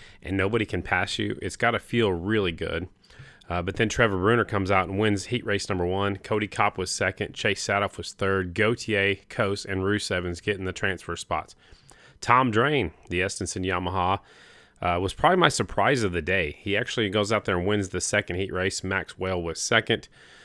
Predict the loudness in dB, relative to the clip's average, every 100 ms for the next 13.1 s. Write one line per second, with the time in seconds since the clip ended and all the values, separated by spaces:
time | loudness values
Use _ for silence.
0 | -20 -4 0 2 2 2 2 2 4 4
1 | 2 -2 2 4 2 2 2 2 0 0
2 | 0 0 -2 -6 0 0 0 2 2 0
3 | 0 0 0 0 0 2 -2 -2 -2 -2
4 | -2 -2 -2 -4 -6 -10 -14 _ -20 -20
5 | -16 0 2 2 0 -4 2 4 4 2
6 | 0 -2 -4 0 0 -2 -6 -4 0 2
7 | 2 0 0 0 -2 -2 -2 0 0 0
8 | -2 -2 -2 -6 -6 -8 -6 -4 -4 -4
9 | -2 -2 -2 -8 -6 -4 -4 -4 -14 -20
10 | -20 -20 -20 -6 0 4 4 4 2 2
11 | 2 2 2 2 2 0 4 4 4 2
12 | 0 0 0 -2 0 -2 -4 -2 0 0